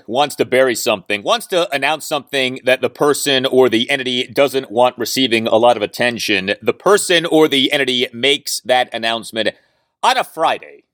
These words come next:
Uh, Friday is the day on which news gets a fraction of the attention that news gets during the first four days of the work week. And so you should not ignore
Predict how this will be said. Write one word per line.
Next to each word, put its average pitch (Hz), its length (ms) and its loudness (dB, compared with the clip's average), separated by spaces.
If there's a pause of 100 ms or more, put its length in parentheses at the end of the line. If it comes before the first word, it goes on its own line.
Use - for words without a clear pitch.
(180)
Uh, 104 240 0
Friday 190 680 0
is 135 260 -4
the 117 100 -2
day 139 380 2
on 120 200 -4
which 117 220 -2
news 131 380 2
gets 120 200 -2
a 110 80 0
fraction 143 680 -6
of 117 220 -4
the 101 120 -4
attention 123 800 -4
that 117 220 0
news 117 260 -6
gets 120 260 -2
during 117 220 0
the 101 80 -2
first 113 320 0
four 113 160 4
days 101 440 0 (340)
of 127 200 2
the 117 60 -4
work 113 360 0
week. 101 360 -2
And 117 260 -2
so 143 420 2
you 147 120 0
should 156 240 0
not 277 380 -2
ignore 131 640 2